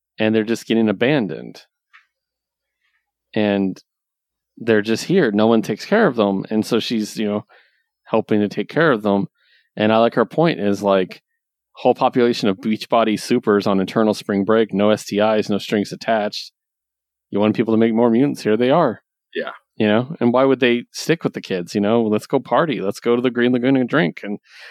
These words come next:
Speaker 1: I like how we're starting to get the reality of Krakoa in this book a lot.
Speaker 2: Yes.
Speaker 1: So, yeah.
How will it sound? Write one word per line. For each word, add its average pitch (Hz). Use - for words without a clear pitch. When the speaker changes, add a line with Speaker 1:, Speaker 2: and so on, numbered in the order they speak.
Speaker 1:
I 113
like 123
how 131
we're 120
starting 120
to 104
get 117
the 113
reality 104
of 95
Krakoa 92
in 80
this -
book -
a 78
lot. 82
Speaker 2:
Yes. 82
Speaker 1:
So, 67
yeah. -